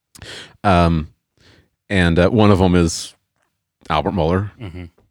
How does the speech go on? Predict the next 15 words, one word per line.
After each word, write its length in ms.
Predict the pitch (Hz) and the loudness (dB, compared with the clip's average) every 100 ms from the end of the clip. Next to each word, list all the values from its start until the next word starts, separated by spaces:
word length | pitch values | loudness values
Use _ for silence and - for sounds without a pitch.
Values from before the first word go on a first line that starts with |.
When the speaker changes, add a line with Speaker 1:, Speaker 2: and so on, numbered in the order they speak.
| 85 | -6
Speaker 1:
um, 360 | 82 78 78 | -2 -2 -4
from 300 | - 87 78 | -6 -6 -6
Southern 280 | 80 80 82 | -4 -4 -2
Seminary. 520 | - 85 82 82 82 82 | -4 -4 -2 -2 -4 -6
Another 360 | 95 92 87 82 | -4 0 2 2
is, 240 | 82 - | 0 -2
uh, 160 | 85 80 | -2 -2
Mike 380 | 104 98 98 | 0 0 0
Stone. 540 | - - 101 95 95 98 | -4 -2 2 4 2 0
He's 460 | 95 90 - - - - | -2 -4 -6 -14 -16 -8
a 180 | 82 80 - | -6 -6 -8
pastor 420 | - 85 85 - 80 | -6 -4 -4 -4 -6
from 200 | 90 80 | -4 -2
Georgia. 480 | 87 87 80 85 80 - - - - - | 2 2 2 -2 -2 -10 -20 -20 -20 -6
And 300 | 92 82 | -2 0